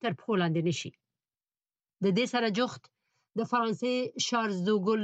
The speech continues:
نومې الوتکه وړونکې بیړۍ په دې ورځو کې سیرات سره څیرمه لنګر اچولی دی چې د هغو ملیشو د پرمختګ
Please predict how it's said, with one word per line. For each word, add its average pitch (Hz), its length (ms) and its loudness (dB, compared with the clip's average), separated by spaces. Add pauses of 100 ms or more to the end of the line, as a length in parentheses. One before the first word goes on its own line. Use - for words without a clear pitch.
نومې 247 200 2 (120)
الوتکه 208 400 0
وړونکې 196 440 0
بیړۍ 185 300 2 (520)
په 233 120 -4
دې 254 140 4
ورځو 277 300 -2
کې 285 220 -8
سیرات 226 360 -2 (100)
سره 208 140 -2 (120)
څیرمه 220 380 0 (460)
لنګر 196 360 2
اچولی 180 460 0
دی 156 100 2 (340)
چې 226 160 -2
د - 20 4 (120)
هغو 247 280 2 (220)
ملیشو 202 520 0 (140)
د 262 40 2 (100)
پرمختګ 180 460 0